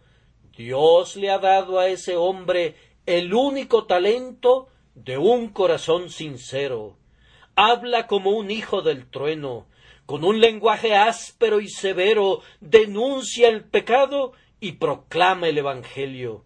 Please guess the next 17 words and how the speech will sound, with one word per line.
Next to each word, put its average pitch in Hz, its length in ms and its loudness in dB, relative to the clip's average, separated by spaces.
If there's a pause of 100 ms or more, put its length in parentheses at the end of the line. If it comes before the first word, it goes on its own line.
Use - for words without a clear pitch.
(720)
Bajo 135 380 -4
su 139 260 -10
predicación, 156 1040 -4 (580)
cientos 160 920 -4
son 139 280 -8
convertidos. 123 1400 -12 (640)
El 107 140 -16
mundo 175 360 -2
lo 180 80 4
escarnece. 165 960 -2 (760)
"No 196 300 -2
puedo 160 380 2
ver 151 260 -2
ninguna 147 460 -8
razón 139 580 -8
para 147 300 -2
ello", 143 500 -8